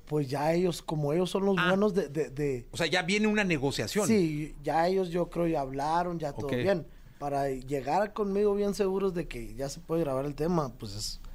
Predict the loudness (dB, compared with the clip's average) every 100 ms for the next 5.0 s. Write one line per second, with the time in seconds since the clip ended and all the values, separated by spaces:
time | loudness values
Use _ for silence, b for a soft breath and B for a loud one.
0 | B B B -2 0 0 -2 -4 0 2
1 | 2 2 2 4 4 2 2 2 2 0
2 | -4 -6 -10 -10 -10 -14 -16 -2 2 2
3 | 0 -2 2 2 0 0 -2 -2 0 0
4 | 2 2 2 2 2 2 0 2 2 2